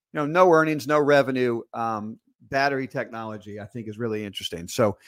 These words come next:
I bought it here. We made some money on a quick trade. Comes all the way back to where I bought it. I tried it again. We'll see if that works. Now, let's roll into, um, semiconductors and talk about that for a minute,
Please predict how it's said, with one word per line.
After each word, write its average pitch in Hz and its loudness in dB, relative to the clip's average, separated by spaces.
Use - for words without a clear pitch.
I 110 0
bought 139 10
it 120 4
here. 151 6
We 127 2
made 120 -2
some 123 -10
money 131 -4
on 110 -6
a 107 -10
quick 127 -8
trade. 143 -4
Comes 120 -12
all 131 -2
the 131 -2
way 127 -2
back 123 0
to 120 -10
where 117 -10
I - -10
bought 127 2
it. 117 0
I 107 -2
tried 123 -2
it 107 -8
again. 107 -10
We'll 123 -8
see 143 -4
if 120 -2
that 123 2
works. 120 -6
Now, 160 2
let's 196 0
roll 202 6
into, 151 -4
um, 120 -4
semiconductors 123 -4
and 107 -20
talk 127 -8
about 110 -12
that 104 -12
for 98 -16
a 92 -14
minute, 90 -18